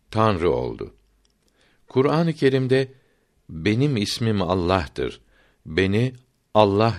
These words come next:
diye çağırınız, Allah diye ibadet ediniz, Allah diye yalvarınız" mealinde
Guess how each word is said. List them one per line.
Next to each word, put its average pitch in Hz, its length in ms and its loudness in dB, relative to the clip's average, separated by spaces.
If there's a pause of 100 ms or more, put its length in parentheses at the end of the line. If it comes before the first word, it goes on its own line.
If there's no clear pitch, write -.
diye 71 240 -2
çağırınız, 60 720 -8 (520)
Allah 98 400 0 (100)
diye 73 260 -2
ibadet 69 540 -4
ediniz, 67 440 -10 (480)
Allah 110 440 0
diye 87 240 0
yalvarınız" 69 880 -6 (760)
mealinde 104 800 2